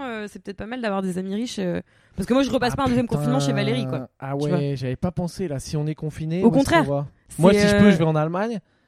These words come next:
Speaker 2: mais ça risque d'être compliqué si on est confiné.
Speaker 1: Moi, je pense que je reste ici, mais, euh, je fais venir mon mec.
Speaker 2: Mais t-, ton mec, il est à l'autre bout du monde, tu crois que
Speaker 1: Bah, je... il reste ici, parce qu'il vient bientôt, et, euh, si on est confiné, bah, du coup, il reste ici.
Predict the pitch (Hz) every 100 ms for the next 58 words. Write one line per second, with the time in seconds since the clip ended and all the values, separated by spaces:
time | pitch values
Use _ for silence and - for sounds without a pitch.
0 | _ _ 123 123 - 139 135 139 - 135
1 | 135 175 190 226 - 143 139 - 131 143
2 | 156 220 - _ _ - 240 - 262 233
3 | 202 208 220 - 285 254 196 190 180 202
4 | 190 185 196 165 - - - _ _ _
5 | _ _ _ _ _ _ _ _ _ -
6 | 135 - 160 165 165 196 - 160 160 151
7 | 165 170 185 214 147 - 180 175 156 151
8 | 151 143 _ - - _ 202 196 175 208
9 | 202 202 185 190 254 - 240 233 165 -
10 | - 170 180 170 170 214 247 220 170 147
11 | 156 - 165 165 170 - 180 220 185 156
12 | - 196 170 - 170 -